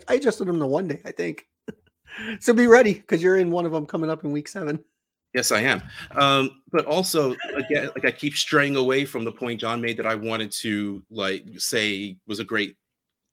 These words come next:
Speaker 2: statement. You don't have to start a Q B in your super flex spot. Long term, it is absolutely the best option.
Speaker 1: Yeah.
Speaker 2: But since we don't know the real answer,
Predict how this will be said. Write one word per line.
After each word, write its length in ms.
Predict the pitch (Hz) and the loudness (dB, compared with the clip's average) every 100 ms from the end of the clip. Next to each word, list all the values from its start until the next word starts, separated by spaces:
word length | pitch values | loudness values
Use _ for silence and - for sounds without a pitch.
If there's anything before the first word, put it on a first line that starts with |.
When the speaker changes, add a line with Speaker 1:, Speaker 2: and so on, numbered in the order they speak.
| - | -18
Speaker 2:
statement. 500 | - 147 190 117 113 _ _ _ - | -6 -2 -2 -2 -6 _ _ _ -10
You 120 | 165 | -4
don't 200 | 339 392 | -2 0
have 200 | 247 302 | 0 -2
to 80 | 214 | -4
start 280 | - 196 190 | -2 0 0
a 20 | |
Q 220 | 185 190 | -2 -6
B 200 | 190 196 190 | -4 -2 0
in 80 | |
your 100 | 185 | 0
super 300 | 175 185 185 | -2 -4 -6
flex 280 | 113 98 92 | -6 -6 -6
spot. 280 | - 90 76 _ _ - _ | -6 -8 -8 _ _ -20 _
Long 360 | 104 117 120 147 | -4 0 2 0
term, 380 | 160 160 175 202 | 2 2 2 0
it 100 | 139 | -2
is 140 | 107 - | -4 -6
absolutely 680 | 127 131 - 160 120 120 123 | 0 0 0 -4 -2 -2 -2
the 100 | 120 | -2
best 300 | 98 107 - | 0 0 0
option. 440 | 98 90 - - 110 | -4 -4 -10 -12 -14
Speaker 1:
Yeah. 220 | - 151 - _ _ _ _ _ - | -10 -8 -10 _ _ _ _ _ -2
Speaker 2:
But 420 | 139 120 110 - _ _ _ _ _ _ _ _ _ _ - | 4 6 4 0 _ _ _ _ _ _ _ _ _ _ -10
since 300 | - 196 202 | 0 2 2
we 160 | 185 190 | -2 -4
don't 460 | 120 160 175 202 | -2 0 2 0
know 400 | 143 135 135 165 | 0 0 2 2
the 160 | 147 113 | 0 -2
real 600 | 98 101 127 147 143 - - | -4 -6 -4 -2 -2 -4 -8
answer, 720 | 117 135 143 175 190 220 214 | -6 -4 -4 -4 -4 -4 -8